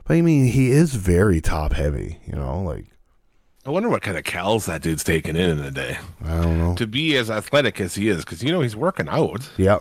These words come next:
Speaker 1: Oh, yeah, you can tell by looking at his
Speaker 2: And
Speaker 1: body,
Speaker 2: he's
Speaker 1: he's working
Speaker 2: athletic
Speaker 1: out.
Speaker 2: and shit. But, like, so what kind of calories are you taking in? Like, what's that dude eating?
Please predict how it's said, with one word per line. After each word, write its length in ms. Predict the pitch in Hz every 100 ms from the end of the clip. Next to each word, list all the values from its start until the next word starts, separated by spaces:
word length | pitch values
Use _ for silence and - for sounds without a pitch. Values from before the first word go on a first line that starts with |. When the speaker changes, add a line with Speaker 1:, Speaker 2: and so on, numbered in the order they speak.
| -
Speaker 1:
Oh, 160 | - 165
yeah, 100 | 131
you 120 | 135
can 80 | 156
tell 160 | 185 165
by 80 |
looking 260 | 98 110 135
at 60 | 107
his 80 | 113
Speaker 2:
And 60 |
Speaker 1:
body, 120 | 143
Speaker 2:
he's 100 | 156
Speaker 1:
he's 240 | 147 113 107
working 140 | 71 95
Speaker 2:
athletic 220 | 165 240
Speaker 1:
out. 40 | -
Speaker 2:
and 140 | 98
shit. 420 | 92 - 82 - - - - - -
But, 140 | - 113
like, 260 | 117 104
so 160 | - 135
what 160 | 113 139
kind 220 | 220 98
of 80 | 80
calories 520 | - 95 170 196 110
are 80 | 90
you 160 | 80
taking 380 | 78 98 90 85
in? 240 | 131 120
Like, 160 | 76 76
what's 220 | 127 165
that 160 | 87 76
dude 180 | 78 73
eating? 440 | 156 - 69 -